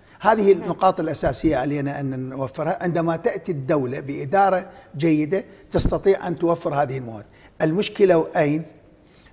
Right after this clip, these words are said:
Speaker 1: المشكلة الآن الأساسية بالمناسبة أيضًا، هذا قانون الجمارك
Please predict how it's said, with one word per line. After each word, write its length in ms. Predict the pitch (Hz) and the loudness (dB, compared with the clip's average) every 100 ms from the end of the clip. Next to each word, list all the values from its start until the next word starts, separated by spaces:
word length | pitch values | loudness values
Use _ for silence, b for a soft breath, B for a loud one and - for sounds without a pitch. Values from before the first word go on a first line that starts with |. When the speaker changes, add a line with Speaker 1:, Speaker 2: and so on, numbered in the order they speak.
| b - | b -6
Speaker 1:
المشكلة 640 | 151 165 214 - 233 208 | -2 -2 -4 -4 -2 0
الآن 600 | 208 190 180 151 - 202 | 0 0 -6 -8 -4 -4
الأساسية 640 | 185 - 185 160 170 156 143 - | -2 -4 -2 -2 0 -2 -4 -10
بالمناسبة 640 | 151 143 170 196 - 110 | -12 -6 -4 -4 -6 -10
أيضًا، 340 | 120 139 113 107 B B - | -10 -10 -12 -16 B B 2
هذا 340 | 220 269 254 | 4 6 4
قانون 440 | - 202 196 247 | 6 6 6 4
الجمارك 600 | 247 208 165 143 110 113 | 2 4 2 2 0 -4